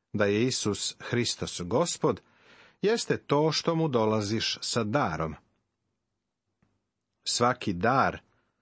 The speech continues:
treba da bude više od odlaska u crkvu ili više od neke druge službe.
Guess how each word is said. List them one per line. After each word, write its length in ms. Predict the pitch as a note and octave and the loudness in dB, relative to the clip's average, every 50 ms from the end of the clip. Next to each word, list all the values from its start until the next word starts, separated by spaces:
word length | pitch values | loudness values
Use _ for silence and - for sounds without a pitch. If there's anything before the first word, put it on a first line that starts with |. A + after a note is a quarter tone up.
| _ _ _ _ _ - | _ _ _ _ _ -2
treba 300 | - A#2 A#2+ A2+ A#2 G#2 | 0 0 2 2 2 2
da 120 | G#2 G#2 | 2 2
bude 280 | G#2+ B2 C3 A#2+ G#2+ G2 | 2 2 2 2 2 2
više 460 | F#2+ A#2+ E3 E3+ - - - E3+ D#3+ | 2 0 0 0 0 0 2 2 2
od 180 | D3 C#3+ B2 - | 2 0 -2 0
odlaska 540 | - A#2 A#2+ A#2 B2+ B2+ - - - - A2+ | 0 0 2 2 0 0 0 -2 -2 0 -2
u 80 | A2+ | -2
crkvu 520 | - - - D#3 A2 - - - F#2+ F2 - _ _ _ _ _ _ _ _ _ _ _ _ _ _ _ _ _ - | -2 -2 -2 -2 -2 -2 -6 -6 -8 -8 -8 _ _ _ _ _ _ _ _ _ _ _ _ _ _ _ _ _ -4
ili 260 | G3 G#3 E3 G#2+ F#2 | -2 0 0 0 0
više 420 | F2 A2 D3+ F3 E3+ - - E3 | 0 0 0 0 0 0 2 2
od 140 | C#3+ C3 A2+ | 2 2 2
neke 300 | A2 B2 A#2 - - A2 | 0 0 0 0 -2 -2
druge 360 | F2+ F#2 G#2+ G2 F2 F2 F2 | 0 0 0 0 0 0 -2
službe. 520 | - - - B2+ B2 A2 F#2 E2 D#2+ F2+ | -2 -2 0 0 0 0 0 -2 -4 -6